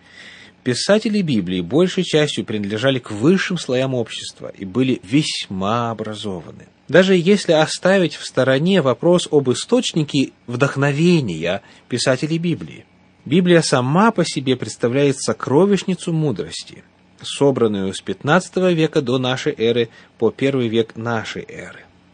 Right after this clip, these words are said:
поскольку в её написании участвовали лучшие представители человечества, разных народов, разных социальных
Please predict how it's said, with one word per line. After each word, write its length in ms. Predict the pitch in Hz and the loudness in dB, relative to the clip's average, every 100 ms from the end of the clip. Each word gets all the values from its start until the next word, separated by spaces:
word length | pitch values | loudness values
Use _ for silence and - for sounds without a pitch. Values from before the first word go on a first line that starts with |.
| _ | _
поскольку 580 | 113 - - 113 101 95 | -4 -2 0 0 0 -4
в 80 | 92 | -2
её 240 | 98 165 | 2 4
написании 840 | 190 190 185 123 92 87 82 78 _ _ | 4 2 -2 -2 -2 -4 -6 -10 _ _
участвовали 920 | 101 - 131 147 - 104 90 82 76 - _ _ _ _ _ | -14 -2 0 0 -2 -6 -4 -4 -8 -12 _ _ _ _ _
лучшие 540 | 110 131 190 - 180 175 | 0 2 2 2 0 0
представители 720 | 170 160 - 143 131 135 131 | -2 -6 -2 0 0 0 -2
человечества, 920 | - 123 113 104 104 170 - - - - _ _ _ | -4 -4 -4 -4 -6 -8 -12 -14 -18 -18 _ _ _
разных 760 | - 113 147 180 180 185 - - - | -2 4 4 4 2 0 -2 -14 -4
народов, 800 | 151 165 151 95 76 95 - - - _ - | 0 2 2 0 -2 -6 -8 -20 -20 _ -6
разных 480 | 110 123 139 147 | 0 2 2 -4
социальных 680 | - 123 110 101 101 101 - | -4 -6 -4 -2 -2 -6 -10